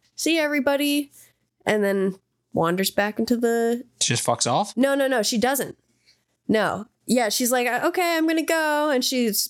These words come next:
Speaker 1: walks away.
Speaker 2: Yeah.
Speaker 1: And these guys decide that they're gonna follow her and make sure that she gets home safely because, of course,
Speaker 2: Right.
Speaker 1: of course they are.
Speaker 2: Yeah.
Speaker 1: And, uh, they go trotting along after her. But then they just come back a minute later and they're like, "Man, we don't know where she went."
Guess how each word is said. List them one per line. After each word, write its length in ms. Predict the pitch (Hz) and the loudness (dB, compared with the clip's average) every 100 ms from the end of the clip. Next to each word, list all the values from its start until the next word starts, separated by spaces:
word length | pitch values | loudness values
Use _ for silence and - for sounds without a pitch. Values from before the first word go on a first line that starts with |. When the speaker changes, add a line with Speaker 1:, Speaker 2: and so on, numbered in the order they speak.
| - | -2
Speaker 1:
walks 320 | 214 226 - | 0 0 0
away. 520 | 277 170 156 185 247 - - | 0 2 0 -2 -4 -12 -4
Speaker 2:
Yeah. 240 | 131 117 - _ _ _ _ - | -2 -2 -6 _ _ _ _ -4
Speaker 1:
And 580 | 220 214 214 208 190 - - | -2 0 0 0 0 -2 -4
these 240 | - 220 208 | -2 0 0
guys 480 | 208 202 208 196 196 | 0 0 0 -2 -2
decide 400 | 196 214 180 180 | -2 0 0 0
that 100 | 180 | -2
they're 140 | 180 | 0
gonna 240 | 180 170 | 0 -2
follow 460 | 170 - 180 175 160 | -2 -2 0 0 -2
her 340 | 175 113 170 - _ _ - | -4 -6 -10 -10 _ _ -4
and 180 | 190 196 | 0 0
make 160 | 190 | 0
sure 220 | - 202 | 0 0
that 100 | 165 | 0
she 160 | - 202 | 0 -2
gets 360 | 180 180 180 - | 0 -2 -2 -2
home 280 | 175 175 | 0 0
safely 480 | 170 175 160 - 147 | 0 -2 -2 0 0
because, 320 | 156 180 175 | 0 0 0
of 100 | 175 | -2
course, 540 | - 185 156 - - - - | -2 -2 0 -2 -4 -6 -2
Speaker 2:
Right. 380 | 131 110 - - | 0 0 -4 -10
Speaker 1:
of 100 | 180 | -2
course 200 | 175 - | -2 0
they 160 | 143 | 0
are. 240 | 156 165 - - | 0 -2 -4 -2
Speaker 2:
Yeah. 200 | 123 - - | -2 -2 -2
Speaker 1:
And, 300 | 208 202 202 | 0 2 0
uh, 160 | 196 | 0
they 100 | 190 | 0
go 140 | 208 214 | 0 -2
trotting 440 | - 254 220 226 | 0 -2 0 0
along 380 | 214 208 196 196 | 2 2 0 0
after 380 | 180 185 - 190 | 0 -2 -2 0
her. 320 | 180 156 175 _ - - - | 0 0 -2 _ -16 -14 -4
But 100 | 220 | 0
then 100 | 240 | 0
they 160 | 233 | 0
just 220 | 202 208 - | 0 -2 0
come 180 | 247 | 0
back 240 | 226 214 226 | 0 0 0
a 40 | |
minute 260 | 202 214 180 | 0 0 0
later 260 | 165 214 | 0 0
and 120 | 175 196 | 0 0
they're 100 | 196 | 0
like, 260 | 190 190 | -2 -2
"Man, 240 | 196 247 190 | 0 0 0
we 80 | |
don't 120 | 247 254 | 0 0
know 100 | 220 | 0
where 100 | 208 | 0
she 120 | - | 0
went." 260 | 226 226 | 0 -2